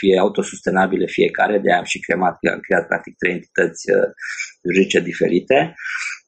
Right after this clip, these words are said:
Căutăm manageri antre-, cu spirit antreprenorial care să, um, preia hățurile acestor, uh,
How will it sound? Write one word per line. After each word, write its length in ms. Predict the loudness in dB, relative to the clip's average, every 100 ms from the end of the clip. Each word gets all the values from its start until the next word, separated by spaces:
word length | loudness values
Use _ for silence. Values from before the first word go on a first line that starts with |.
| 0
Căutăm 360 | 2 4 2 4
manageri 440 | 2 2 2 2 2 2
antre-, 220 | 0 -4 -6 _
cu 80 | -2
spirit 300 | 2 2 4
antreprenorial 720 | 2 0 -2 -2 2 2 2 0
care 160 | 0 0
să, 320 | -4 0 2 4 4
um, 320 | 2 -2 -6 -2
preia 320 | 2 4 4 4 2
hățurile 440 | 0 0 4 4 4
acestor, 480 | 2 0 0 0 2 2
uh, 220 | 2 2